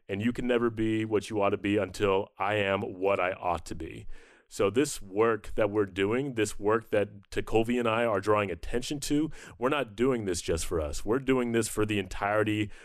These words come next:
of the flock of God's family, because all of us are not getting home safely unless we have concern for the one. And right now, this is just our effort to show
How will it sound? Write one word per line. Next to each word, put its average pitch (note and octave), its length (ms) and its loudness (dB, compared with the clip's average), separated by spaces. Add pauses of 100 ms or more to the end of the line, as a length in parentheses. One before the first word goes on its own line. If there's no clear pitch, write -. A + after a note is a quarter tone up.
(140)
of G2 140 0
the F#2 80 0
flock G2+ 380 0
of F#2+ 140 -10
God's F2+ 300 0
family, D#2+ 460 -2 (320)
because F#2+ 340 0 (100)
all B2 240 4
of C3 120 0
us A2+ 400 -2 (320)
are G2 100 4
not G#2 320 -4
getting G#2 240 2
home G#2+ 380 0
safely D#2+ 640 0 (320)
unless F2+ 720 0 (640)
we F#2+ 220 -2
have F#2+ 240 0
concern F2 380 -4
for E2+ 120 -2
the D#2 100 -2
one. D2+ 420 -12 (400)
And F2+ 160 -8
right G2+ 180 2
now, F2+ 260 0
this F2+ 240 -2
is F#2 120 -12
just F2 420 0
our F#2 180 2
effort F2 380 -2
to - 140 -6
show D#2+ 480 -2